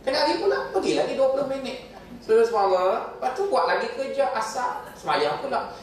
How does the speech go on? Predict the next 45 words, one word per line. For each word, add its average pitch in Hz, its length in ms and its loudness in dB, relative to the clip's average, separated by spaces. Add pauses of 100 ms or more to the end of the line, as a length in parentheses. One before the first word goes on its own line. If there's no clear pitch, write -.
(180)
Jadi 370 240 4
tuan-tuan, 302 400 2
seorang 381 400 2
Muslim 349 400 -4
kalau 254 320 4
dia 233 240 -2
ikut 220 240 0
rutin 185 480 -2
tu, - 320 2 (320)
masa 151 400 -2
dia 151 80 0
duduk 147 320 -4
dengan 143 160 -2
Allah, 143 480 0 (240)
dia 117 160 -6
duduk 113 240 -6
dengan 110 240 -4
Allah, - 400 -2
masa - 240 -10
dia 123 160 -4
duduk 123 160 -2
dengan 117 240 -8
manusia, 131 400 -6
dia 113 80 -6
jadi 110 240 -4
manusia 110 400 -6
yang - 160 -6
baik, - 240 -2 (400)
maka - 240 -2
dia - 160 4
akhirnya - 400 -2
dapat - 400 -6
redha - 240 -6
Allah - 400 -4
Subhanahu - 560 -8
Wa - 160 -8
Taala. - 280 -10 (280)
Jadi 185 140 2 (100)
itu - 80 -2
lebih 127 240 0
kurang 120 320 -2
bicara 113 400 -6
kita - 320 -8
pagi - 320 -10
ini. - 120 0